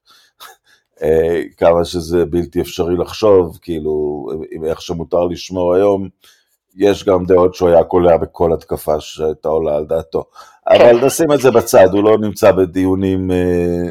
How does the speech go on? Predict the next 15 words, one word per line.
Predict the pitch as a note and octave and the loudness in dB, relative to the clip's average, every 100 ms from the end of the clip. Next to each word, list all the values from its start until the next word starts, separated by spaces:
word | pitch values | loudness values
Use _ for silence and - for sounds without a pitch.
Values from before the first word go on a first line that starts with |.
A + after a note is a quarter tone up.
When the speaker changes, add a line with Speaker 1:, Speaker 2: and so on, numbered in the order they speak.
| - | -6
Speaker 1:
נורמליים. | F#2+ F2+ F2 F#2+ F#2 F2 - _ _ _ | -2 0 2 2 2 0 -6 _ _ _
מי, | B2 E3+ | -4 -2
מי | D3 E3+ | 0 0
מהתקופות | G3+ F#3 - - - C#3 C#3+ | 2 2 2 -8 -4 -2 2
הישנות | C#3 B2 A#2 A2+ B2+ G#2+ | 2 4 2 4 2 2
ממש | G#2 G2+ F#2+ - | 2 4 2 2
היה | G#2+ A2+ | 2 2
מתאים | A#2 - C3+ C3+ | 2 -2 -4 2
להיום? | C3+ D3 D3 | 4 4 2
סקוטי | - A2+ G2 F#2+ | 0 -2 0 -4
פיפן | - D2+ D#2+ E2 | -10 -12 -12 -12
בוודאות, | E2 E2 D#2+ D#2 D#2 | -8 -6 -6 -8 -8
אני | - | -14
חושב. | - _ - - _ _ _ _ _ | -16 _ -18 -18 _ _ _ _ _
Speaker 2:
כן, | F#3+ | 0